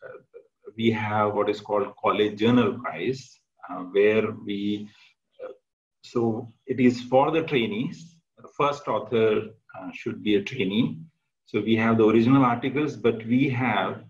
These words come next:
uh, a, a, a prize for the case reports also. And I would have this sent across to everybody, uh,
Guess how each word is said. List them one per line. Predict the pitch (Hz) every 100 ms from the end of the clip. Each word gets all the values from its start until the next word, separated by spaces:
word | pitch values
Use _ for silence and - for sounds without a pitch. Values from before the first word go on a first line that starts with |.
| _ -
uh, | 92 95 95 92 _ _ _ _ _
a, | - - _
a, | 104 98 - -
a |
prize | - 104 98 101 101 - -
for | 101 92 90
the | 95
case | - 120 113
reports | 101 - 90 -
also. | 85 82 80 - 82 - _ _ _ _ _ _
And | 113 113 110 110 113 113 - -
I | 117 113
would | 113 120 120 120 113 - - -
have | - 135 135 139
this | 139 139
sent | 139 131 135 131 -
across | 110 131 117 117 -
to | 123
everybody, | 117 143 131 110 98 95 95 -
uh, | - 95